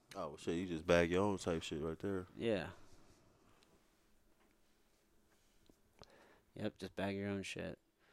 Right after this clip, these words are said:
Speaker 1: I need
Speaker 2: So
Speaker 1: to get a Costco joint or Sam's Club, one of 'em.
Speaker 2: Well, man, they have the
Speaker 1: That's
Speaker 2: most
Speaker 1: the move.
Speaker 2: organics. It's really where it's at. Them and, and fucking Aldi. That's all I need.
Speaker 1: Aldi got all type of shit there.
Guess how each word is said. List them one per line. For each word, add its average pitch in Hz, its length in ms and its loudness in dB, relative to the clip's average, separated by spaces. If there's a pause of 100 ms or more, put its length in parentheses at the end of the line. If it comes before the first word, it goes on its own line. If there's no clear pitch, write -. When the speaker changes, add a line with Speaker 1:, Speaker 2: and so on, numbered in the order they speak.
(220)
Speaker 1:
I - 40 -12
need 95 40 -12
Speaker 2:
So 92 200 -2
Speaker 1:
to 92 60 -6
get 98 180 -4
a 101 40 -4
Costco 82 540 -10
joint 85 300 -4 (180)
or 76 120 -4
Sam's 90 340 -6
Club, 82 220 -2
one 78 40 -4
of 92 220 -12
'em. 80 60 -14 (100)
Speaker 2:
Well, 123 120 2
man, 156 180 4
they 151 80 6
have 151 180 4
the 139 60 4
Speaker 1:
That's 131 60 4
Speaker 2:
most 131 200 6
Speaker 1:
the 123 60 6
move. 107 100 4
Speaker 2:
organics. 101 460 0
It's 92 140 -4
really 120 160 2
where 82 140 0
it's - 160 -6
at. 71 260 -2 (1160)
Them 120 320 4
and, 98 180 -2 (100)
and 104 160 -8
fucking 92 720 -2 (1200)
Aldi. 85 460 -6
That's - 160 -14
all 98 80 -4
I 90 140 -4
need. 87 280 -6 (2500)
Speaker 1:
Aldi 95 260 -4
got 82 140 -2
all 85 100 -2
type 98 220 -2
of 92 80 -12
shit 80 220 -10
there. 85 260 -14